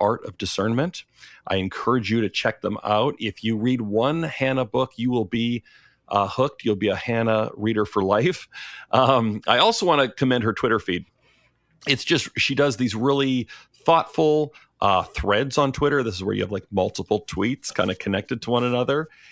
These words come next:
And she's absolutely fearless. She goes into some topics I wouldn't touch, uh, including politics, uh, but they're really enlightening and well thought out.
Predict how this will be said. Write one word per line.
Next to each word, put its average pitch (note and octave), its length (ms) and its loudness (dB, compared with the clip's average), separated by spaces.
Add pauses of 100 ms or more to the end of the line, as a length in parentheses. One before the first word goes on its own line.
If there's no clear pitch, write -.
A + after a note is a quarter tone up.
(160)
And G#2+ 200 0
she's G#2 240 0
absolutely F#2 400 0
fearless. F#2+ 420 -2
She - 180 -4
goes F#2+ 240 0
into F#2 200 -4
some F2+ 320 -4
topics - 440 -2
I F2+ 120 2
wouldn't G2 260 -4
touch, - 380 -4 (260)
uh, A2+ 240 4
including A#2 560 0
politics, C#3+ 680 0 (300)
uh, G2+ 160 2
but F#2+ 180 0
they're F2 80 0
really G2 360 0
enlightening G2 560 -2
and G2 100 -4
well G2 200 -2
thought F#2+ 280 -6
out. F#2 200 -2